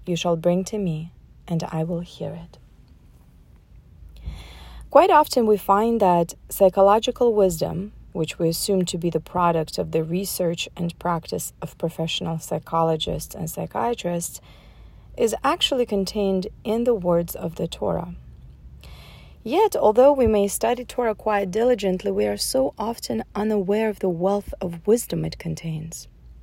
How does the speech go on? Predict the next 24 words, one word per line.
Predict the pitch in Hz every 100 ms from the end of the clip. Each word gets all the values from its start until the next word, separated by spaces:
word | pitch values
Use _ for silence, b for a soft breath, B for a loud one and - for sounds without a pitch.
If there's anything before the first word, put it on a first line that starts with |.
| - - -
We | 202
are | 196
fortunate | - 269 - 226 190
to | 196
have | 185 175
great | 180 190 208
Torah | - 202 185
scholars | 175 - 175 175 160 -
who | 175
reveal | 160 156 185 196
to | - -
us | 175 165
the | 165
treasures | - - 175 175 151 151
contained | - 160 170 151 156 -
in | 165
Torah. | 165 170 165 170 - - - _ - b b b b b b b b b b b -
It | 214
is | 247
common | - 330 359 302
knowledge | 214 185 170 -
in | 190 180 180
the | 170 170
psychi-, | - - 196 180 - 214